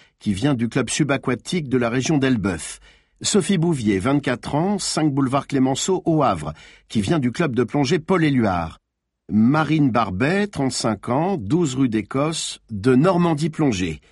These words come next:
Virginie Poussard, vingt-cinq ans, résidence du Panorama, Mont-Saint-Aignan. De Lassure, Université de Rouen.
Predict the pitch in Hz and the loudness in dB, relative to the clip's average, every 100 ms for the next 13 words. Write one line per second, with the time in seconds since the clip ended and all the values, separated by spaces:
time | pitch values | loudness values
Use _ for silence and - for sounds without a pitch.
0 | _ _ _ - 135 196 175 196 165 180 | _ _ _ -4 0 0 2 2 0 -2
1 | 156 139 117 104 165 156 175 160 - 113 | 0 2 2 2 0 0 -2 -4 -2 -2
2 | 98 139 139 151 165 127 131 147 143 139 | 0 0 0 0 0 0 -2 0 2 2
3 | 120 123 127 147 175 127 160 165 160 143 | 2 2 2 2 2 2 2 0 -2 0
4 | 135 113 90 76 _ _ _ - 120 160 | 2 2 0 -4 _ _ _ -8 2 4
5 | 160 175 - 123 92 - 160 156 151 - | 4 2 0 0 -2 0 2 2 0 -4
6 | 156 151 120 92 85 | -2 0 0 0 -4